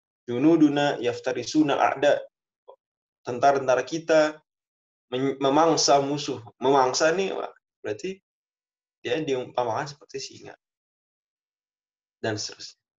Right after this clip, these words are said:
Sekarang kita masuk pelajaran baru. Oke, jadi tadi udah istiarah tasriyah dan maknanya pelajaran. Pelajaran baru adalah istiarah tamtsiliyah. Tolong fokus, halaman delapan puluh dua.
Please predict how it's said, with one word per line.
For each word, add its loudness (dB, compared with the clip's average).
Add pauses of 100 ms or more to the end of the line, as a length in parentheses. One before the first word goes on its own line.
(340)
Sekarang -2
kita -2
masuk -2
pelajaran 0
baru. -6
Oke, -14
jadi -8
tadi -10 (120)
udah -6
istiarah -4
tasriyah -12
dan -10
maknanya -14
pelajaran. -12 (880)
Pelajaran 2
baru 2
adalah 0
istiarah -4 (160)
tamtsiliyah. -6 (1300)
Tolong 2
fokus, -10
halaman -2
delapan -8
puluh -2
dua. -8